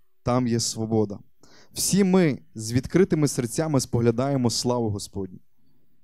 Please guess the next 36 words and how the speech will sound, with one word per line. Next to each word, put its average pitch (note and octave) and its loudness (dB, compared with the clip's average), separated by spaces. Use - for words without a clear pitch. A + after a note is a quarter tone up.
Розумієте, C3+ -4
це B2+ -6
зовсім C#3+ -2
інший D#3 -2
стан D#3+ -4
людини, B2+ -2
яка C#3+ -4
ходить D3 -6
в A#2 -8
Новому C3+ 4
Завіті, A#2+ -6
яка A#2+ -4
приймає C3 -6
Христа, D3+ -6
яка A2+ 0
має C#3+ 4
відкритий A#2+ -4
просто A#2+ -6
доступ A2+ -2
через G#2+ -2
Духа, B2+ -2
то, B2 0
що C3 2
ми B2 4
говорили, A#2 4
безпосередньо B2 0
до A2+ 4
Отця. G#2+ 0
«І C3 2
всі G#3 4
ми F#3+ 8
були D#3+ 10
перетворені C3 6
в G#2 -4
Його B2+ 6
образ, B2 6